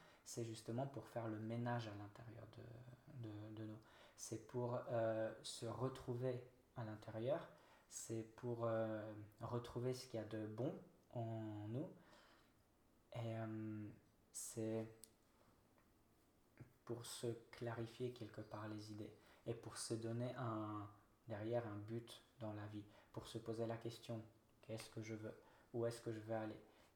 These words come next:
Quel est mon objectif ? » Ça, c'est l'objectif de ces, euh, de ce travail sur, euh, sur, euh, sur les, sur les six, euh, sur les six chakras. Le sixième, il, euh,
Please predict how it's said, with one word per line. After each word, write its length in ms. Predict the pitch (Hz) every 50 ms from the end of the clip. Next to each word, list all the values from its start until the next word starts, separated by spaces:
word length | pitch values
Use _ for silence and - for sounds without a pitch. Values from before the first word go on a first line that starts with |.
| - -
Quel 220 | - - 123 120
est 60 | 123 120
mon 160 | 120 117 117
objectif ? » 580 | 113 110 110 110 110 110 - - 107 - - - - - -
Ça, 200 | - - - 127
c'est 260 | 127 - - - 117 110
l'objectif 580 | 110 110 107 107 - 110 107 - - 131 120
de 100 | 117 113 104
ces, 340 | - - - 107 107 107
euh, 60 | 104 104 104 101 - - 113 113 120 120 - - - - - -
de 60 | 120
ce 120 | - - 120
travail 340 | - - 113 107 117 120
sur, 240 | 117 - - 120 110
euh, 200 | 113 110 107 107
sur, 240 | - - - 113 107
euh, 200 | 107 107 107 104
sur 220 | 104 - - 110
les, 300 | 110 110 110 107 107 107
sur 200 | 107 - - 110
les 120 | 107 110 113
six, 400 | - - 113 113 - - - -
euh, 300 | 131 120 113 113 110 113 - -
sur 220 | - - - 110 110
les 80 | 107
six 200 | - - 117 -
chakras. 380 | - - 110 - - - - - - - - - - - - - -
Le 60 | 117
sixième, 420 | 117 - - 120 120 139 151 160 156 151 - - - - -
il, 180 | 135 123 120 120
euh, 380 | 120 113 113 113 113 113 113